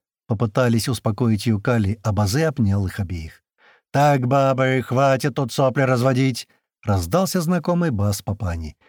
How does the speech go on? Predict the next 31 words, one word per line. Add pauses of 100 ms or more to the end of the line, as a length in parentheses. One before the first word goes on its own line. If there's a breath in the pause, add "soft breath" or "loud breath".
(180 soft breath)
И
он,
спрыгнув
с
коня,
подошёл
к
нам. (280)
«Всё
позади,
все
дома. (500)
Гостям
и
спасителям
наших
детей
нужно
дать
возможность
отдохнуть (380 soft breath)
и
привести
себя
в
порядок. (460)
А
после
будем
отмечать
возвращение.